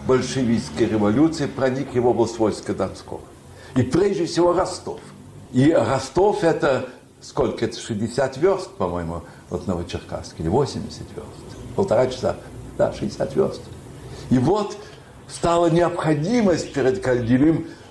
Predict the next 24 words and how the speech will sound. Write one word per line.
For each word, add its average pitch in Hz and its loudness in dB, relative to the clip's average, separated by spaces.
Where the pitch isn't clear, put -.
остановить 175 2
движение 127 4
из 120 2
Ростова 107 2
на 98 2
Новочеркасск, 98 -2
отвоевать 165 2
Ростов. 139 0
Там 107 -2
были 123 2
большие 113 0
рабочие, 139 2
были 110 0
кадры, 120 2
собственно, 110 -2
большевизма. 117 -2
Там. 76 -4
А - -2
казаки 214 -2
не 269 6
хотели 208 2
идти 190 0
в 139 -2
бой. 123 2